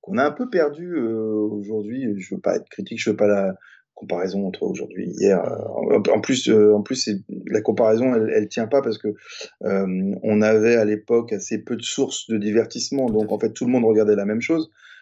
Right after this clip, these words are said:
Speaker 1: Alors qu'aujourd'hui, si on veut de la diversité graphique, on peut la trouver,
Speaker 2: Absolument.
Speaker 1: c'est juste
Speaker 2: Mhm.
Speaker 1: qu'elle est pas universelle.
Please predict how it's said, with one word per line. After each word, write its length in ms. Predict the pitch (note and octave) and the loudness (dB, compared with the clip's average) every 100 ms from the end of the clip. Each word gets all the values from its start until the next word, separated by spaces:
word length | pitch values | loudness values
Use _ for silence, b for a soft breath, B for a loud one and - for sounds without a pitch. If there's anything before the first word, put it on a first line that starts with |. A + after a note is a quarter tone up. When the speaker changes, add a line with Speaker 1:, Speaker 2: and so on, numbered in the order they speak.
| B | B
Speaker 1:
Alors 200 | G#2 G2+ | -2 -2
qu'aujourd'hui, 460 | - G2+ G2 A2+ C3 | 0 0 0 -2 -6
si 160 | - G#2 | -4 -4
on 160 | G2+ | -4
veut 220 | G2 B2 | 0 2
de 80 | A2 | 4
la 240 | G#2+ G#2 G2+ | 2 2 -2
diversité 420 | G2+ G#2 - A#2 | -2 -4 -4 -6
graphique, 300 | G2+ - - | -6 -6 -6
on 80 | A2 | -8
peut 240 | - C3+ | -2 2
la 80 | A2+ | 2
trouver, 280 | G#2 C3+ D3+ | 0 -2 -2
Speaker 2:
Absolument. 260 | A#2+ G#2 G#2+ | -2 -6 -8
Speaker 1:
c'est 40 | |
juste 160 | C3 A#2 | -8 -6
Speaker 2:
Mhm. 60 | G#2 | -6
Speaker 1:
qu'elle 100 | G#2 | -6
est 80 | G2 | -6
pas 140 | G2 | -6
universelle. 520 | G2 G2+ - - F#2+ | -4 -4 -4 -4 -8